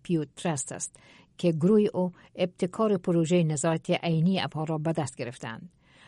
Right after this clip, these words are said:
لانگ در حالی که تصاویر ویدیویی سه بعدی کره زمین در دیوار پشت سر او قرار دارد،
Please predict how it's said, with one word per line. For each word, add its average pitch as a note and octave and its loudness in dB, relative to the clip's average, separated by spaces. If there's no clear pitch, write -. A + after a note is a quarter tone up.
لانگ G#3+ 4
در F3 0
حالی G#3 -2
که F#3+ -2
تصاویر F3+ 0
ویدیویی E3+ 2
سه - -2
بعدی D#3+ 0
کره D#3+ -2
زمین D#3 0
در D#3 0
دیوار D#3 -2
پشت D#3 -6
سر A3 -4
او C3+ -6
قرار D3+ -4
دارد، E3 -4